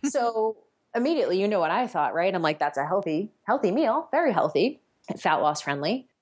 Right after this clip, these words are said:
Speaker 2: But you and I both know that she's gonna need something later, won't she? Like egg whites with nothing on them and, like, spinach, like, it's fine. Maybe some people can feel satisfied with that, but immediately I thought in my head, "That's not gonna last."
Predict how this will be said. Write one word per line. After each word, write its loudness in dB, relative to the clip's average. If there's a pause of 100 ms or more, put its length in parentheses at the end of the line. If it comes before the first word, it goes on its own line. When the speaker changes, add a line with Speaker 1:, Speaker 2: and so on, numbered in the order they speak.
(300)
Speaker 2:
But 0
you 0
and 0
I 0
both -2
know 2
that 0
she's 0
gonna 0
need 2
something -2
later, 0
won't 0
she? 0
Like 0
egg 0
whites -2
with 2
nothing 0
on 2
them 2
and, 0
like, 0
spinach, 0
like, 0 (140)
it's -2
fine. 0
Maybe 2
some -2
people -2
can -2
feel 0
satisfied -2
with -4
that, 0
but 0
immediately 0
I 0
thought -2
in -4
my 0
head, 0 (340)
"That's 0
not 4
gonna 2
last." -2